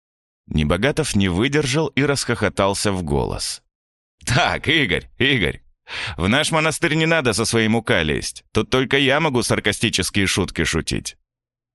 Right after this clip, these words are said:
Шейн растянулся в улыбке и покачал головой.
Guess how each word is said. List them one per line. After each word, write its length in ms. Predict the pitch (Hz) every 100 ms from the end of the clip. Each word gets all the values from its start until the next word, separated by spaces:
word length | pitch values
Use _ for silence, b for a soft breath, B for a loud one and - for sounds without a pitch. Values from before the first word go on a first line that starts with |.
| _ _ _ -
Шейн 380 | - 147 151 117
растянулся 640 | 104 - 101 92 76 78
в 80 | 69
улыбке 500 | 76 101 135 - 165
и 220 | - 123
покачал 720 | 127 98 - 78 - 85 73
головой. 720 | 69 76 76 71 60 50 -